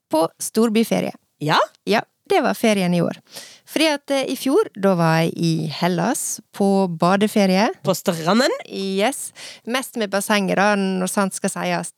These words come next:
Speaker 1: Men, eh, når vi kom hjem fra ferie i fjor, så var det sånn, "Ok, neste år byferie."
Speaker 2: Ja.
Speaker 1: Så vi var tidlig ute, bestilte tur til København.
Speaker 2: Ja, det er en
Speaker 1: Ja.
Speaker 2: stor by.
Speaker 1: Det er en ganske stor by. Og så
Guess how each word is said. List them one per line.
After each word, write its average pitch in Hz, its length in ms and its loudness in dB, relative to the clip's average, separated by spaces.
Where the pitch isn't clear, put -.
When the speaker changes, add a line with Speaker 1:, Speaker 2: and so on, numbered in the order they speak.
Speaker 1:
Men, 302 360 -2
eh, 311 300 0
når 262 120 0
vi 285 100 2
kom 277 180 -2
hjem 285 220 -2
fra 240 120 -2
ferie 220 380 0
i 185 40 -2
fjor, 175 360 -2
så 180 140 -4
var 208 140 2
det 185 100 -2
sånn, 175 220 0
"Ok, 190 180 0
neste 214 340 0
år 220 200 2
byferie." 170 580 -2
Speaker 2:
Ja. 170 240 0
Speaker 1:
Så 254 400 -2
vi 277 140 -2
var 262 120 2
tidlig 226 460 0
ute, 220 360 2
bestilte 220 540 -4
tur 226 260 2
til 214 340 0
København. 196 560 2
Speaker 2:
Ja, 156 220 2
det 185 60 -2
er 156 80 0
en - 60 -2
Speaker 1:
Ja. 220 100 0
Speaker 2:
stor 165 140 2
by. 196 120 2
Speaker 1:
Det 208 100 -2
er 208 80 4
en 185 60 -2
ganske 190 300 -6
stor 285 280 2
by. 240 200 0
Og 285 80 0
så 370 300 2